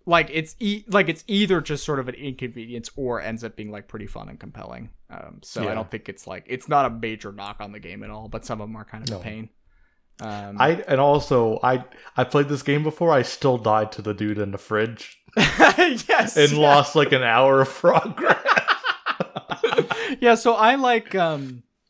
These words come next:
Speaker 1: 'cause I, I think you have to step away from the fridge for the guy to kill you. So I, like, grab the sword. Okay, well, first,
Speaker 2: Right.
Speaker 1: you see, you see the chain, right?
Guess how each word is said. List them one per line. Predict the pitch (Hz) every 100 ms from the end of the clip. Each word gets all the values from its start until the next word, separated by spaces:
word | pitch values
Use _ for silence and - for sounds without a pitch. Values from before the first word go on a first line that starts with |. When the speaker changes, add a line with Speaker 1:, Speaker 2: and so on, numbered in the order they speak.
| _ _ _ _ _ _ _ _ _ -
Speaker 1:
'cause | 208 160 - -
I, | - -
I | 185
think | - 370 -
you | 381
have | 311 320
to | 208
step | - - 196 196
away | 196 139 127 156
from | 175 175 156
the |
fridge | - 131 147 151
for | 151
the | 131
guy | 120 120
to | 120
kill | - 113 135
you. | 170 202 208 _ _ _ _ _ _ _ _
So | - 180
I, | - 170
like, | 190 160
grab | 123 143 160 185 175
the | 160
sword. | - 165 151 110 104 104 _ _ - - _ 107
Okay, | 107
well, | 113 113 113 110
first, | 107
Speaker 2:
Right. | 101 - 208 170 -
Speaker 1:
you | 160 160
see, | - 220
you | 190 180
see | 170 214 220
the | 220
chain, | - 180 147 98 107 _ _ _ 131
right? | 120 120 120